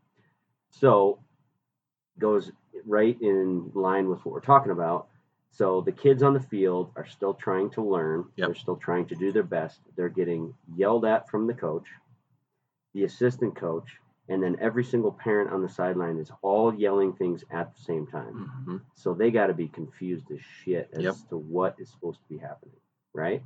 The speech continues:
Speaker 2: Absolutely.
Speaker 1: And I like the idea of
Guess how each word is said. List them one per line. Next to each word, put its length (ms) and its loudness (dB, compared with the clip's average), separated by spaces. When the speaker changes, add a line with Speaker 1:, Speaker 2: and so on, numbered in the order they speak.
Speaker 2:
Absolutely. 420 -6
Speaker 1:
And 340 4
I 200 2
like 300 2
the 100 2
idea 600 2
of 480 -2